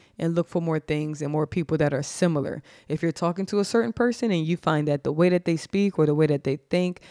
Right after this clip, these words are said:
the things that they decide to talk about rub you the wrong way and you're not really a fan of it, now you know. And you can avoid situations where people like that have a tendency to dwell, or when you're in another situation where you're around a person like this,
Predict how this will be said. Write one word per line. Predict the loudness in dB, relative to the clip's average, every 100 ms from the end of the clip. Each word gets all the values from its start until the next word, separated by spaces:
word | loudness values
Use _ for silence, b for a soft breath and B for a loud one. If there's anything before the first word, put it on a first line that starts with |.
| b
the | -4
things | 0 0 2
that | 2
they | 2
decide | 0 0 0
to | 0
talk | 0 0 2
about | 2 2 0 b b
rub | -2 0 0
you | 0
the | 0
wrong | 0 -2 -2
way | 0 2 2
and | 0
you're | -2 -2
not | -2 0
really | -2 -2
a |
fan | -2 -2 2
of | 2
it, | 2 2
now | 0 2
you | 0 0
know. | 2 2 0 -6 _ -4
And | -2 0
you | 0 0
can | 0 0
avoid | 0 0 6 8 8 6 0 b
situations | -4 -2 2 6 6 6 2 2
where | 2
people | 4 2 4
like | 4 2 2
that | 2 4
have | 0 0
a |
tendency | -2 -2 -2 -4 -6 -4
to | -4
dwell, | -2 0 2 2 -2 b b b
or | 6 6 4
when | 2 2
you're | 4 2
in | 2
another | 2 2 2 2
situation | 0 -6 0 0 0 -2
where | 0
you're | 2 2 2 0
around | -2 0 0 -2
a |
person | 0 -2 -2 -4
like | -4 -2
this, | -2 -2